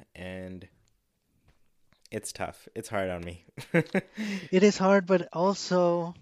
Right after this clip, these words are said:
Speaker 2: you know, I'm hopeful that what, what it means is that we're in for something big,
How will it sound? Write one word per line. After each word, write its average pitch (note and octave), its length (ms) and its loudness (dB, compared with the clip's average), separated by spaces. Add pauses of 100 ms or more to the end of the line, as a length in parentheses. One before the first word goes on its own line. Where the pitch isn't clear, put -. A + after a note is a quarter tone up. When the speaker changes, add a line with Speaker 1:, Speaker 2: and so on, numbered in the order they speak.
(140)
Speaker 2:
you E3 120 -2
know, D#3 120 0
I'm D#3+ 220 0
hopeful F3 420 0
that D3+ 240 6
what, C#3 280 0
what D3 140 2
it D3 100 4
means D3 300 -4
is C#3 120 -4
that C#3 280 4 (420)
we're D#3+ 160 6
in F3+ 100 4
for D#3 160 -6
something D3 500 -8
big, C3 400 0